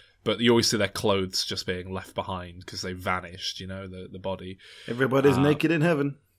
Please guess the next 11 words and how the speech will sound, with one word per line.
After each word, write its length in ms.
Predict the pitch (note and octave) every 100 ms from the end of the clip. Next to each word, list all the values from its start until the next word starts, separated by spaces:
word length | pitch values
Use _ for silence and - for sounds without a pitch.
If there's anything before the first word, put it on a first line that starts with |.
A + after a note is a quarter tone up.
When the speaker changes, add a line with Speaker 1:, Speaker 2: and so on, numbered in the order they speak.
| _ -
Speaker 1:
Yep, 340 | B2 D#3 - _
yep, 200 | B2 -
yep. 240 | B2 A#2+ - _ _ _ _ _
Pure 400 | - A2+ A#2 A#2
as, 340 | A2+ G2 - -
as 400 | A2 G2 - - - -
in 100 | A2+
the 80 | G2+
Garden 300 | A2 A#2+ B2
of 100 | B2
Eden. 360 | C3 G#2+ F#2+